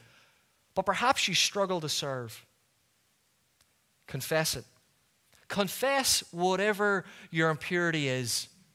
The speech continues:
And as you confess it, cast. Cast yourself onto Jesus, the great purifier. Come to him in prayer. Ask to have your impurity forgiven and ask for him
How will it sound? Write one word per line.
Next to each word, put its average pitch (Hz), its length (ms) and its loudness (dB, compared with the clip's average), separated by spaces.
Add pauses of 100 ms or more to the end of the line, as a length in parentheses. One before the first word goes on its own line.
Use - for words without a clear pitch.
(380)
And 170 80 0
as 277 300 6
you 277 80 -2
confess 208 560 2
it, 196 140 -2 (340)
cast. 208 640 2 (540)
Cast 269 560 6
yourself 185 720 2 (480)
onto 160 320 2
Jesus, 180 800 0 (280)
the 156 120 2
great 175 360 2
purifier. 156 800 0 (840)
Come 269 340 4
to 254 80 8
him 220 360 2 (160)
in 185 160 -2
prayer. 170 460 4 (240)
Ask 247 540 4 (220)
to 196 80 4
have 214 320 4
your 202 120 6
impurity 240 600 0
forgiven 190 560 0 (320)
and 202 140 2
ask 277 340 2
for 262 160 2
him 220 400 2